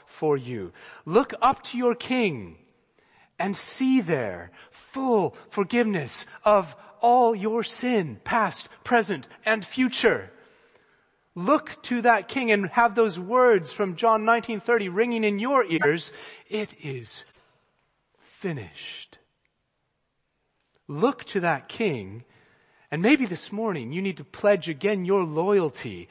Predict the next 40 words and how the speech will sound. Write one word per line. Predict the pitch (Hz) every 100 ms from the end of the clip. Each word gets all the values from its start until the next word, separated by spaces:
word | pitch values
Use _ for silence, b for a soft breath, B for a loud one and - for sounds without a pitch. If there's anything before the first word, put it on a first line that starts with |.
| B B
to | 180
the | 156
King | - - 180 151 131 B B
who | 185
was | 156
crucified | - 196 175 156 151 131 113
for |
your | 123 113
sake. | - - 117 85 _ _ _ _ _ _ _ _ _ _ _ - -
Maybe | 165 196
you | 170
need | 170 180 151
again | 123 175 185 110 101 B B B B B B B B -
to | 156
realize | 160 151 143 139 131 - - _ _ _ _ _
you | 131 170 233
are | 175
not | 165 175 156
your | 147
own | 135 123
king. | - 143 92 85 _ _
You | - 175
cannot | - 214 202 175 117 - 131
be | 143 127 101 113
your | 135 127
own | 127 127 120
king | - 156 120 98
or | 139 180
queen | - 156 123 110
or | 139 143
lord | 147 151 123 123 - B B
or | 120 139
master. | 120 110 - - 92 95 b b b
You | 151
do | 143
not | 139 147 123
direct | 135 135 -
your | 135 123
own | 127 120
life. | 131 92 - -